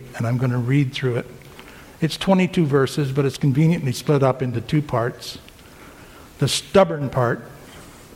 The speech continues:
which I'll tell you about, and the freedom part,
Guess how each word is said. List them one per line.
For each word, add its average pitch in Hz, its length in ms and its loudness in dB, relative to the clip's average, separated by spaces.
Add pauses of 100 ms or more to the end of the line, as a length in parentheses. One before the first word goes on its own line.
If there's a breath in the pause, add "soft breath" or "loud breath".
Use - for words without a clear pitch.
(580)
which 127 180 -2
I'll 123 80 0
tell 123 220 -2
you 113 100 -4
about, 117 240 -4 (1600 loud breath)
and 127 160 4
the 135 60 4
freedom 147 420 2
part, 110 300 -6